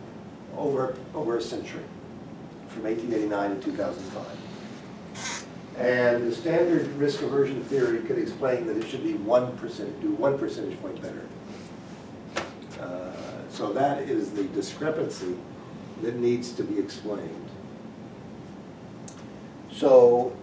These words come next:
here is the game theoretic explanation. Game theory explanation is that speculation is the primary cause of the volatility,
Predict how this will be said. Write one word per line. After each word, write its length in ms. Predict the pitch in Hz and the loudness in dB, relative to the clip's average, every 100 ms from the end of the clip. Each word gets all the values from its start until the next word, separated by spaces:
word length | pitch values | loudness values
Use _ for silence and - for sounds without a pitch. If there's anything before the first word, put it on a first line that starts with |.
| - | -6
here 380 | 160 180 180 160 | 2 4 4 4
is 420 | 156 131 127 120 - | 8 10 10 6 0
the 140 | 113 | 2
game 320 | 120 123 120 | 4 6 6
theoretic 440 | 117 117 104 98 98 | 4 4 6 4 0
explanation. 680 | 90 - 101 98 - - - - - - - - - - - - - - - | -4 -6 -6 -4 -6 -10 -10 -12 -14 -14 -14 -14 -12 -14 -14 -14 -14 -12 8
Game 260 | 147 190 | 10 10
theory 300 | 185 160 135 | 8 10 10
explanation 600 | 127 127 131 131 131 113 | 8 6 6 6 6 0
is 320 | 120 120 117 110 | 0 0 0 0
that 180 | 117 | -2
speculation 1200 | - - - 233 214 220 220 294 311 - 131 - - - | -2 -10 -2 0 2 2 4 6 6 2 0 0 -4 0
is 240 | 143 - | 0 0
the 100 | 147 | -2
primary 760 | 143 - 196 226 214 185 175 170 | -4 -4 2 2 2 2 2 0
cause 800 | 156 165 175 - - 131 139 - - | 0 4 6 6 4 2 0 -4 -4
of 240 | 127 120 113 | -2 -2 -2
the 60 | |
volatility, 1040 | 160 147 147 139 139 - 233 - 104 - | 2 6 6 6 2 2 4 4 2 -2